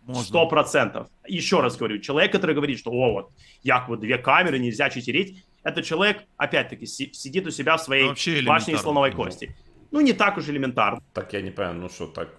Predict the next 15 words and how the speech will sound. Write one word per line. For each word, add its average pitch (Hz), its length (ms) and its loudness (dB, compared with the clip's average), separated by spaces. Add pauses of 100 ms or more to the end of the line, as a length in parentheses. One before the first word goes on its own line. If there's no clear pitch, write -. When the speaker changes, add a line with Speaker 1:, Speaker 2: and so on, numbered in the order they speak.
(120)
Speaker 3:
можно 156 500 0
или 98 260 -2
нельзя, 107 600 0
или 90 340 -4
сложно, 131 560 0
или 85 180 -4
просто, 92 840 -2 (180)
че-то - 240 -14
не 101 60 -12
пойму. 101 360 -6 (2250)
Speaker 2:
Потому 127 340 0
что - 140 -6
ты 117 120 -2
делишься 127 440 0
экраном, 180 500 0